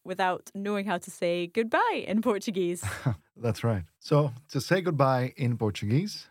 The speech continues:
Speaker 2: we're gonna say "tchau."
Speaker 1: Oh, great. Nice and straightforward.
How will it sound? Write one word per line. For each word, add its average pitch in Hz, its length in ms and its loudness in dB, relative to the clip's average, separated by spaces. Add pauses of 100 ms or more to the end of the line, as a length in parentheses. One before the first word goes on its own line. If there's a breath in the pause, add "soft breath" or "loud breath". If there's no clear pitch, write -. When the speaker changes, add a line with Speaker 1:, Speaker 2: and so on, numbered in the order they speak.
Speaker 2:
we're 143 120 -2
gonna 117 160 4
say 107 380 0 (680)
"tchau." 139 260 4 (540)
Speaker 1:
Oh, 185 180 -10
great. - 260 -4
Nice 202 260 -4
and 190 60 -8
straightforward. 330 600 -2